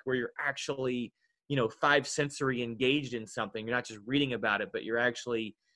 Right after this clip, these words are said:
you know, going on a hike through the woods somewhere. You're actually going to another country. You're actually,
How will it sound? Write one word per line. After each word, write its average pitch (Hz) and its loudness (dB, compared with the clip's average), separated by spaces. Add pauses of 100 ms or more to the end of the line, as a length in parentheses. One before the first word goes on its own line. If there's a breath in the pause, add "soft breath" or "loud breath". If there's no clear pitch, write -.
(200)
you 127 -2
know, 107 0
going 135 2
on 123 2
a 107 2 (300)
hike - -2 (180)
through 135 -2
the 120 0
woods 117 -2
somewhere. 104 -4
You're 110 0
actually 127 2
going 127 0
to 131 -6
another 113 0
country. 104 -8
You're 101 -4
actually, 127 0